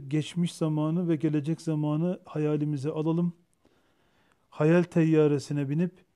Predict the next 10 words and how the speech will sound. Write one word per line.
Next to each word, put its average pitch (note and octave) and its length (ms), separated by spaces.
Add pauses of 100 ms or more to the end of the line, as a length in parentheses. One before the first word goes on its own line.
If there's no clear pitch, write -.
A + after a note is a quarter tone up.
(280)
geçmişe D#3+ 520
ve E3+ 80
geleceğe D#3 540
bir D#3 100
nazar D3+ 280
edelim C3 380
aynı D#3 300
anda. A#2+ 420
Yukarıdan D#3 580 (180)
bakalım. C3 380